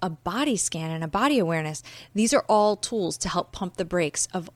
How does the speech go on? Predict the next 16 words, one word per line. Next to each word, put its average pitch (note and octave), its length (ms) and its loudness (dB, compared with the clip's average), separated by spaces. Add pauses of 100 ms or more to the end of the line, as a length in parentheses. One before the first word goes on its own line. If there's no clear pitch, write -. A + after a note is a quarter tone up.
(100)
all F#3 320 6
of F3 120 -2
these E3+ 200 -2
things E3 340 -4
that E3 140 -4
get - 240 -8
triggered D#3+ 560 0 (600)
when F3+ 560 2
you F3+ 160 -2
start - 280 2
focusing D#3+ 540 -2
on D#3+ 120 -6
your D3+ 140 -10
ex - 260 -6
moving C#3+ 280 -10
on, - 180 -14